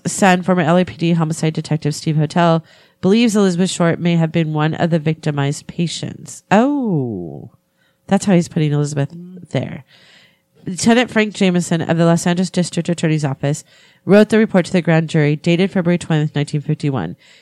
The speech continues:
In the report, he noted that Lillian Denornick, who lived with George Hodel, identified Elizabeth Short as one of his girlfriends. She also said that Hodel had spent some time around the Biltmore Hotel where Elizabeth had been dropped off. Tamar Hodel stated that her mother,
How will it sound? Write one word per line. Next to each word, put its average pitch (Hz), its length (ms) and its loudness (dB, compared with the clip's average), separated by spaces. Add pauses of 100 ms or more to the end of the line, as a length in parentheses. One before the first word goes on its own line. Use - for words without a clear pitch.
(160)
In 214 140 4
the 220 80 8
report, 190 400 4
he 160 240 -2 (240)
noted 160 320 4
that 143 200 0
Lillian 190 440 2 (100)
Denornick, 156 680 2 (340)
who 185 160 6
lived 190 180 6
with 214 140 2
George 170 300 2
Hodel, 151 440 2
identified 180 540 0
Elizabeth 165 300 2
Short 135 340 2
as 143 120 -2
one 139 140 0
of 135 60 2
his 139 120 -2
girlfriends. 135 640 -4 (440)
She - 180 2
also 175 260 4
said 180 220 2
that 160 140 2
Hodel 156 320 4
had 156 120 0
spent - 280 -2
some 180 240 0
time 156 240 0
around 147 160 2
the 143 80 0
Biltmore 135 400 0
Hotel 127 360 0
where 127 140 2
Elizabeth 127 400 -2
had 123 140 -4
been 123 120 -2
dropped 113 300 -4
off. 113 300 -6 (720)
Tamar 180 300 6
Hodel 180 400 4
stated 165 340 2
that 147 200 -4
her 156 120 0
mother, 151 560 0